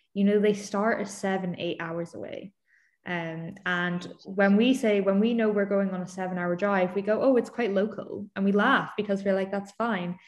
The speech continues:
because it's not unusual to have to go twelve hours to get somewhere. Um, and obviously it takes a full day extra if we're going abroad because to even get to the port,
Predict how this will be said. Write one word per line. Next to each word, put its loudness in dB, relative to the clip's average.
because -6
it's -4
not 2
unusual 2
to -4
have -2
to -10
go 0
twelve -4
hours -6
to -16
get -10
somewhere. -14
Um, 0
and -4
obviously 0
it 0
takes -2
a -10
full 2
day 2
extra -4
if -10
we're -2
going -4
abroad -2
because -6
to -12
even -6
get -4
to -14
the -14
port, -4